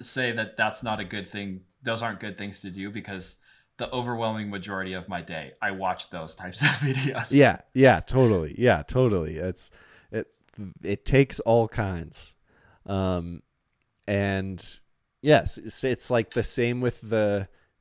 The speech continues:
Speaker 2: gear doesn't matter thing. Gear doesn't matter is helpful to say sometimes, and sometimes it's absolutely not true, and gear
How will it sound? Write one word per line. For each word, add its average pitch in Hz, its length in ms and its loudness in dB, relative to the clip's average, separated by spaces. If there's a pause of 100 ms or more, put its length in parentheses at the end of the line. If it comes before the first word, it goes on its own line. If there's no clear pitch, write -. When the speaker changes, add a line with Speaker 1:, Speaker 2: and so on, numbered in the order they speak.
(240)
Speaker 2:
gear 127 300 6
doesn't 117 360 2
matter 104 380 0
thing. - 360 -10 (200)
Gear 110 240 2
doesn't 110 380 -2
matter 101 480 0 (400)
is 101 240 0
helpful 151 460 4
to 151 140 -6
say 147 240 2
sometimes, 165 640 -2
and 104 200 -6
sometimes 113 560 -4
it's 90 140 -12 (100)
absolutely 113 600 2
not 107 240 0
true, 104 280 0
and 92 140 -4
gear 95 440 0